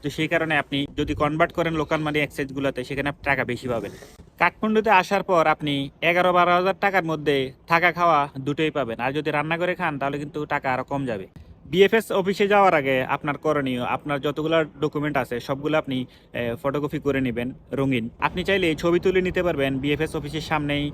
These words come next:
ওইখানে ছবি তোলা যায়। চার কপি ছবি দুইশো টাকা নেবে। বিএফএস অফিসে আপনার ফাইল জমা দেওয়ার আগে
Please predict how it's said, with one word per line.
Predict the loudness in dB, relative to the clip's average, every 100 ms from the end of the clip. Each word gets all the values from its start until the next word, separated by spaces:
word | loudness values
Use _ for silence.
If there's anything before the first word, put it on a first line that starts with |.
| -2
ওইখানে | 0 0 0
ছবি | 2 2
তোলা | 2 2
যায়। | 4 4 4 -2 -14 -16 -8 0
চার | 0
কপি | 2 -4 -2
ছবি | -2 0 0
দুইশো | 0 -2 0
টাকা | 2 0
নেবে। | 0 -4 -6 -10 -10
বিএফএস | 0 0 0 -2
অফিসে | -2 -4 -2 -2
আপনার | 0 2 2 0 -8 -20 -20 0
ফাইল | 2 4
জমা | 2 2 2
দেওয়ার | 4 4
আগে | 2 0 -4